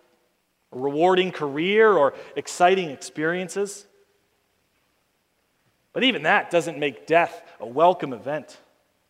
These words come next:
You might say that normalizing death merely encourages a culture of death.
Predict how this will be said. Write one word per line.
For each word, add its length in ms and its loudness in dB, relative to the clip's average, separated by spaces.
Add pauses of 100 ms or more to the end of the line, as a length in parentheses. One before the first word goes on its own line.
(1600)
You 60 -14
might 160 -6
say 280 2 (500)
that 120 -16
normalizing 840 4
death 300 2 (200)
merely 520 -2 (140)
encourages 960 -4 (140)
a 60 -10
culture 480 0
of 140 -8
death. 240 -10